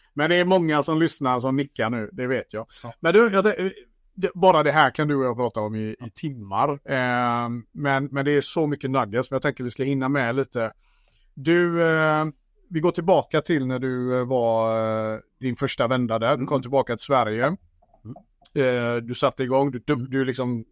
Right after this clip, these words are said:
Speaker 1: accelererade
Speaker 2: Ja.
Speaker 1: på tolv månader.
Speaker 2: Mm.
Speaker 1: Eh, vad hände därifrån sen? När det liksom började gå bra för dig?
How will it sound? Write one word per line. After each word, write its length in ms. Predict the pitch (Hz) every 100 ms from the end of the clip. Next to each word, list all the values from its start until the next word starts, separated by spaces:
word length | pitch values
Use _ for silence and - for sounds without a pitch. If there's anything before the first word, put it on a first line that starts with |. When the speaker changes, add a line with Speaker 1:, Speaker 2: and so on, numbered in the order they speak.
| _
Speaker 1:
accelererade 760 | - 151 - 135 135 143 123 123
Speaker 2:
Ja. 40 | 120
Speaker 1:
på 100 | 135
tolv 260 | 147 127
månader. 500 | 127 135 117 110 117 - _ 113 _ _ _
Speaker 2:
Mm. 480 | 135 131 139 139 143
Speaker 1:
Eh, 40 | 135
vad 160 | - 156
hände 240 | 180 165
därifrån 480 | 165 175 180 - 127
sen? 100 | - - _ _
När 160 | - 135
det 120 | 131
liksom 260 | 127 131 131
började 280 | 131 123
gå 100 | 123
bra 340 | 123 127 139 156
för 140 | -
dig? 140 | 107